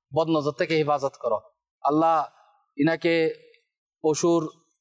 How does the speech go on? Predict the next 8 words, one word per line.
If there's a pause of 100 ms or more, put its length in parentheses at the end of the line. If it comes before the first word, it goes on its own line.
(160)
উন্নতির
মাধ্যমে
আল্লাহ (120)
ইনার
আর্থিক
উন্নতি
নসিব (100)
করো।